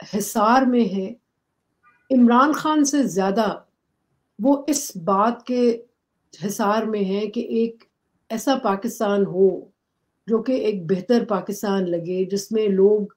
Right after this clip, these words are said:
जिसमें सवालिया निशान ना उठाएं, जो कि ताकतवर लगे, अपने आप को sustain कर सके, जिसको, जिसे कहते हैं ना कि, अ,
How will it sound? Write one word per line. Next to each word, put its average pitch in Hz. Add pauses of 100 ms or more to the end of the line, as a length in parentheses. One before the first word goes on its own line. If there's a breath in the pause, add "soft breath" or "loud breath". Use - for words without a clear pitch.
(460)
जिसमें 226
सवालिया 208
निशान 202
ना 185
उठाएं, 170 (600)
जो 233
कि 262
ताकतवर 233
लगे, 190
अपने 214
आप 196
को 226
sustain 226
कर 196
सके, 196
जिसको, 233 (840)
जिसे 226
कहते 233
हैं 269
ना 277
कि, 254
अ, 208